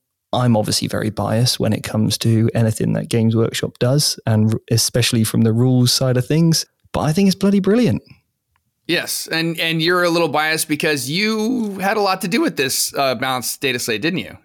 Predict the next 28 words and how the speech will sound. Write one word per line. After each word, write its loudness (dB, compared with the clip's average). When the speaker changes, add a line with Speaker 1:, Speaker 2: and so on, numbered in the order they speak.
Speaker 2:
'Cause -4
you're, 0
as -4
a -6
playtester, -2
you 0
had, -4
you -2
had 0
a -4
little -2
bit -2
of -4
say. -4
Speaker 1:
Well, 2
I 0
can't 2
confirm 2
or 4
deny 2
exactly 2
what 2
I 2
did 2
or 4
didn't 2
do, 2
but, 0